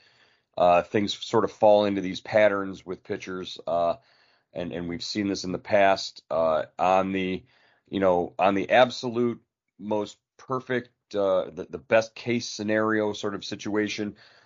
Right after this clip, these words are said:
Uh, maybe all it takes is a, an injection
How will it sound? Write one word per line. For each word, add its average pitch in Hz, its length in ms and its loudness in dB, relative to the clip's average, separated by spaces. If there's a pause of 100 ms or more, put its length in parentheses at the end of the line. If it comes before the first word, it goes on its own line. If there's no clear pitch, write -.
(120)
Uh, 87 280 2
maybe 98 460 0
all 98 240 6
it - 100 0
takes 107 360 -4
is 101 280 -2
a, 98 200 0
an 92 160 0
injection 101 840 -2